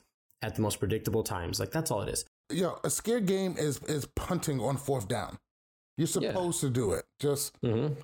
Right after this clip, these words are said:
Speaker 2: you, you can't just keep knocking it as it's such a terrible thing. You're playing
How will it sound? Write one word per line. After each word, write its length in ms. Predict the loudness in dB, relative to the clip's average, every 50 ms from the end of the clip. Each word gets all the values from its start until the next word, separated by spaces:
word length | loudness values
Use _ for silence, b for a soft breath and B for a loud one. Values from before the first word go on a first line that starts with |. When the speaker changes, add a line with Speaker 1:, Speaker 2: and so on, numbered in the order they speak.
| -6 -2
Speaker 2:
you, 300 | 0 2 2 2 0 -2 -4 -6 -4 0 2
you 100 | 2 4
can't 200 | 4 2 2 2
just 160 | 2 2 2
keep 180 | 2 0 2 2
knocking 460 | 4 2 2 0 -2 -2 0 0 2
it 120 | 2 0
as 160 | 0 0 0
it's 140 | 0 2 2
such 240 | 2 0 -2 -2 -2
a 40 | -4
terrible 400 | -4 0 0 2 2 2 2 0
thing. 400 | 0 2 2 2 2 2 0 -2 B B B B B B
You're 140 | B -2 -2
playing 540 | -2 -2 -2 0 2 2 2 2 2 0